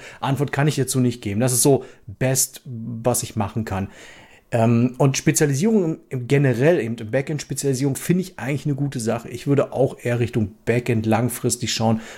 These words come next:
weil es dir ein bisschen mehr die Architekturthemen gibt. Aber eben sehr subjektives Ding, das muss jeder für sich selbst entscheiden. Okay, zweite Frage ist auch wieder zum Developer Survey. Die ist ein bisschen, ähm, gestolpert, Kraut und Rüben.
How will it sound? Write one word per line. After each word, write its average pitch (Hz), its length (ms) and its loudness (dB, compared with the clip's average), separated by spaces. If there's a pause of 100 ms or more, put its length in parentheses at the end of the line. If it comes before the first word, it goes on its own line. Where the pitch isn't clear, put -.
weil 117 80 2
es 117 100 2
dir 120 120 2
ein 113 80 2
bisschen 123 280 2
mehr 120 220 2 (220)
die - 100 -6
Architekturthemen 113 1200 0
gibt. 101 280 -6 (120)
Aber 139 400 2 (260)
eben 120 180 2 (220)
sehr 135 440 2
subjektives 120 800 -2
Ding, 170 280 2
das 131 180 -4
muss 120 180 -2
jeder 107 240 0
für - 180 -6
sich 117 160 0
selbst - 460 -4
entscheiden. 107 520 0 (300)
Okay, 127 300 0
zweite 185 340 2
Frage 180 320 2
ist - 160 -2
auch 156 220 2
wieder 151 180 2
zum 123 400 2
Developer 160 400 0
Survey. 170 420 2
Die 127 120 0
ist - 200 -2
ein 123 240 2
bisschen, 165 720 2
ähm, 135 520 0 (540)
gestolpert, 151 760 2
Kraut 156 320 0
und 135 100 0
Rüben. 151 360 2